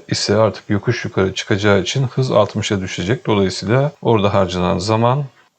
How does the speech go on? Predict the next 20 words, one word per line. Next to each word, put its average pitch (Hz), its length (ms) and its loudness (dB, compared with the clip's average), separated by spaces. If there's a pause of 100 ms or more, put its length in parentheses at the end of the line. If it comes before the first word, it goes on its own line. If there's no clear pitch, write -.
(140)
x - 300 -12
bir 113 200 2
bölü 113 180 4
altmış. 104 480 -2
Bunların 120 320 2
toplamı 101 580 0
da 120 200 0
dönüşteki 107 540 -2
toplam 104 460 -2 (260)
zamanı 101 420 2
eşit - 400 -6
altı 101 300 0
saate 95 340 -2
eşit, - 460 -8
eşittir - 360 -4
altı. - 280 0 (480)
Paydalardan 139 720 4
kurtulmak 120 600 0
için 123 380 0
denklemleri 117 1000 4